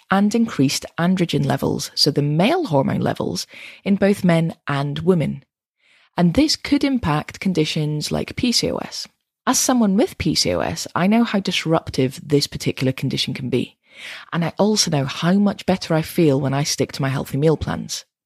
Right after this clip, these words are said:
So another tip to help regulate your sugar intake is to have meal plans for the week. And again, this doesn't have to be anywhere near as bad as it sounds. Pick two days' worth of meals. One day is a day when you're at home and you have access to a kitchen.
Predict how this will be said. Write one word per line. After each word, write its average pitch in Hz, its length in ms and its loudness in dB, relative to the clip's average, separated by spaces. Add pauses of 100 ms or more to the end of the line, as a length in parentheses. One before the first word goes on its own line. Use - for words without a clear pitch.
So 208 160 2
another 254 260 4
tip - 380 2
to 147 100 -2
help 147 220 0
regulate 262 440 4
your 254 100 2
sugar - 280 0
intake - 560 -2
is 151 120 0
to 151 60 -4
have 156 300 -2
meal 147 220 4
plans 143 320 0
for 120 100 -2
the 139 80 0
week. - 380 -4 (400)
And 196 100 2
again, 196 300 4
this 165 140 2
doesn't 294 260 0
have - 260 -8
to - 80 -2
be 226 220 2
anywhere 185 300 2
near 170 440 2
as 165 120 0
bad 143 200 0
as 151 100 0
it 127 100 -2
sounds. - 500 -6 (420)
Pick - 320 -2
two - 180 0
days' 214 300 2
worth 165 220 2
of - 120 -6
meals. - 360 -6 (640)
One 190 160 4
day 294 160 4
is 330 120 -2
a 330 40 0
day 269 180 2
when 185 120 2
you're 147 160 2
at - 80 -4
home 233 400 4
and 175 120 2
you 160 60 4
have 147 100 2
access - 360 -4
to 143 100 -6
a - 20 -8
kitchen. - 400 -6